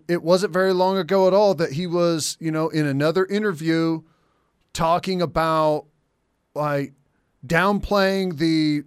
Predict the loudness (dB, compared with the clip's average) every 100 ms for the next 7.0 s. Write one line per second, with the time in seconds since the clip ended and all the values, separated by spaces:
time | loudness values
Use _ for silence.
0 | _ 2 4 4 0 0 0 -2 0 0
1 | 0 0 -2 -2 0 0 -4 -2 -2 -2
2 | -2 0 0 0 -4 -2 -2 -2 -2 -4
3 | 0 0 2 -2 -2 _ _ _ _ -4
4 | -4 0 0 2 -2 -2 0 0 -2 0
5 | 2 0 -2 -2 0 -2 -2 -2 -2 -4
6 | -2 -2 -2 -2 -2 -4 -4 -2 -2